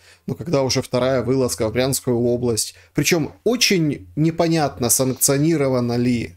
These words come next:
с планами и вооружёнными силами Украины Генштабом, ну, военными, не разведчиками, там, какими-то спецоперациями, нет, военными. То есть, насколько на этой карте Залужного, вот этот,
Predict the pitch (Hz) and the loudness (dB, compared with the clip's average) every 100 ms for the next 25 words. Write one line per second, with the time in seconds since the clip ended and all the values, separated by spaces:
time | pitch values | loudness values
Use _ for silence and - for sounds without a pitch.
0 | - - - - 123 107 95 98 85 87 | -10 0 2 2 2 0 -2 -4 -10 -10
1 | - 139 143 131 113 107 104 - 113 120 | -2 2 2 0 -2 -4 -6 -6 -4 -2
2 | 123 135 123 117 110 131 120 113 110 - | -2 -2 -2 -2 -2 0 0 -2 -4 -2
3 | 123 117 110 117 113 - 123 123 131 120 | -2 -2 -4 -6 -6 -2 -2 0 0 0
4 | 120 - _ _ _ 170 151 - - - | -2 -6 _ _ _ -2 -2 -2 -4 0
5 | 175 151 117 107 107 - 131 143 104 110 | 2 0 0 -2 -6 -6 -2 0 0 -2
6 | 127 247 269 - 180 156 147 127 123 - | 0 0 0 -2 0 -2 -2 -4 -6 -6
7 | 120 104 101 - - - - - 110 104 | -4 -2 -4 -6 -10 -8 -4 -2 -2 -2
8 | 127 226 180 135 131 170 - 147 220 156 | -2 0 0 0 2 0 0 -2 0 0
9 | 107 104 101 127 - - - - 139 - | -2 -8 -4 -2 -2 -8 -16 -4 -2 0
10 | 214 185 139 139 135 139 - 147 127 - | -2 0 0 0 0 -2 0 0 0 -2
11 | 120 120 160 294 233 143 117 113 - _ | 0 0 2 0 0 0 -2 -4 -10 _
12 | - 135 139 135 87 | -6 -4 -2 -2 -4